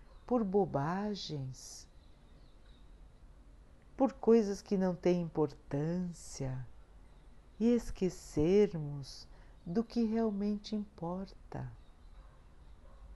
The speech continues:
Brigamos porque cada um é de uma religião,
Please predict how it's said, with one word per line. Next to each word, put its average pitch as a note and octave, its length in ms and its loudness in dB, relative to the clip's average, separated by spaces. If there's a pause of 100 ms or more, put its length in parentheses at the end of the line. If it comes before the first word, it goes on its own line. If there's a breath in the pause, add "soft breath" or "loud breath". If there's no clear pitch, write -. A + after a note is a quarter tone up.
(200)
Brigamos G#3 880 4
porque G3+ 360 -4
cada F#3+ 440 0
um G3 180 0
é G#3 100 2
de G3+ 120 -2
uma G3 140 0
religião, F3 960 -2